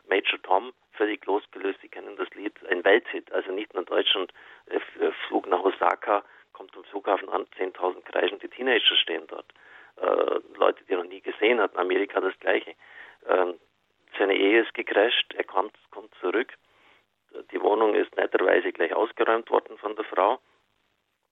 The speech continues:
hat eigentlich nur noch ein Radiogerät drin, kann nicht schlafen, dreht am Nachmitt-, nachts um drei das Radiogerät an, ein Heilungsgebet von Pater Buob, jedes Wort, als ob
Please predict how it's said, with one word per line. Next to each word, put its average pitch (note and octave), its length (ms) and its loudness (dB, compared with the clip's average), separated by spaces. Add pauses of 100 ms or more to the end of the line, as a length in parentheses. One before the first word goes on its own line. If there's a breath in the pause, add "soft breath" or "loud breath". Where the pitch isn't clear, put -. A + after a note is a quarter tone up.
(200)
hat - 160 0
eigentlich G2 240 -2
nur G2 140 -2
noch G2+ 120 0
ein F#2 100 -6
Radiogerät G2+ 640 -2
drin, A#2+ 220 -8 (580 loud breath)
kann F#2+ 160 -2
nicht F#2+ 180 -2
schlafen, F#2+ 420 2
dreht G2 280 -6
am F#2 80 -4
Nachmitt-, G2 460 -4
nachts G2 320 -2
um G2 120 -14
drei F#2 440 0 (520 soft breath)
das F#2 200 -8
Radiogerät G#2 640 0
an, A2+ 220 -4
ein F2+ 180 -16
Heilungsgebet G2 580 -2
von F#2 160 -6
Pater - 280 -2
Buob, A2 340 0 (160)
jedes G#2 360 0 (120)
Wort, - 300 2 (420 soft breath)
als G2 220 0
ob G#2+ 180 0